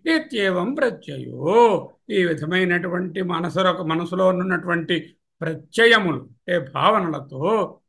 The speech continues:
నాస్తి అన్యః అస్మాత్, ఈ శరీరం కన్నా,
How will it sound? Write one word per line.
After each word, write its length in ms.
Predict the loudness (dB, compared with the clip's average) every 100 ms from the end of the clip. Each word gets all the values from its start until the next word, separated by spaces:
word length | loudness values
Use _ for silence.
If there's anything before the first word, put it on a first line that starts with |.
| _ _ -14
నాస్తి 680 | -12 -10 -12 -16 _ 0 2
అన్యః 440 | 2 2 2 6
అస్మాత్, 1000 | 8 6 2 2 4 6 4 0 -10 -14 -16 _ _ -10
ఈ 280 | -4 -2 -2 -4
శరీరం 480 | -6 -2 0 0 -2
కన్నా, 580 | -6 -4 -2 0 -2